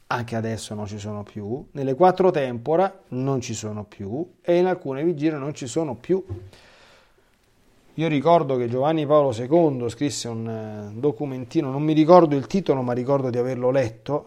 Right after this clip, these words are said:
eh, mi si perdoni purtroppo la, l'impossibilità di, di dare riferimento, ma credo che con una ricerca tematica online si potrebbe trovare, dove disse, lamentò che la disciplina della Chiesa era diventata troppo,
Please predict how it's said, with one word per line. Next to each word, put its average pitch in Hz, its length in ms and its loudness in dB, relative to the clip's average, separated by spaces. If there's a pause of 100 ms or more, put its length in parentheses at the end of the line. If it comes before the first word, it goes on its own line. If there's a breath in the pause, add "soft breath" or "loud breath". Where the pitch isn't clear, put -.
(120)
eh, 107 320 -16
mi 107 80 -16
si 110 160 -12
perdoni 110 460 -6
purtroppo 113 560 -12
la, 104 340 -12 (1040)
l'impossibilità 123 960 -4
di, 117 220 -4
di 113 160 -6
dare 127 320 -4
riferimento, 131 680 0
ma 117 140 -6
credo 143 300 2
che - 60 -10
con 131 100 -6
una 127 140 -8
ricerca 120 800 -4
tematica 135 600 -4
online 127 400 -2
si 113 120 -14
potrebbe 117 360 -6
trovare, 123 640 -4 (1900 soft breath)
dove 147 280 6
disse, 180 540 4
lamentò 180 920 6
che 135 140 -4
la 127 100 0
disciplina 131 580 -4
della 120 200 -4
Chiesa 127 400 0
era 117 120 -4
diventata 117 500 -4
troppo, 131 720 0